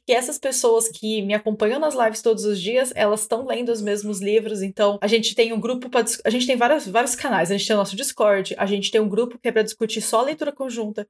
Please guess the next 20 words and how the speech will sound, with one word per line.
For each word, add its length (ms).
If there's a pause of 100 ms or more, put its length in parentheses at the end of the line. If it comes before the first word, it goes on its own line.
a 80
gente 160
tem 80
outro 220
grupo 220
que 80
é 20
pra 120
falar 260
de 120
tudo, 300
inclusive 320
mandar 220
foto 220
de 80
café, 400 (100)
a 120
gente 320
tem, 640
ah, 540